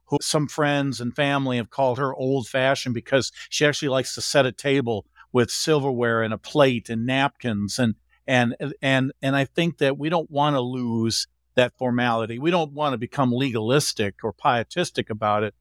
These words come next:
But I think sometimes in our modern throwaway world where,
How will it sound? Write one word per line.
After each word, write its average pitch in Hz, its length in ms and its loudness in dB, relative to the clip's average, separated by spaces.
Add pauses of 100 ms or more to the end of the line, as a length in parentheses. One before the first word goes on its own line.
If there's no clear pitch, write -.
(380)
But 127 80 2
I 139 80 2
think 165 180 -2
sometimes 151 640 -2
in 127 100 -2
our 120 140 2
modern 139 920 -2 (300)
throwaway 135 640 0
world 120 840 -2 (320)
where, 123 600 0